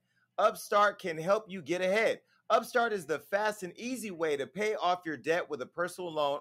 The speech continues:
all online. Whether it's paying off credit cards, consolidating high interest debt,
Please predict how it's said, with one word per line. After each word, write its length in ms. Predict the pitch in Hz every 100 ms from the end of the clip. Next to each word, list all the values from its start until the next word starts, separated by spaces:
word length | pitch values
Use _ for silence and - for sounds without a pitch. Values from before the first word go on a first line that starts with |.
| -
all 300 | 214 240 240
online. 380 | 247 262 143 98 _ 160
Whether 220 | 180 180
it's 140 | 165
paying 340 | - 220 240 220
off 280 | 202 196
credit 400 | 151 - 208 220
cards, 480 | 214 208 202 202 -
consolidating 640 | - 139 196 185 180 170 160
high 220 | 165 123
interest 360 | 143 127 117
debt, 220 | 202 202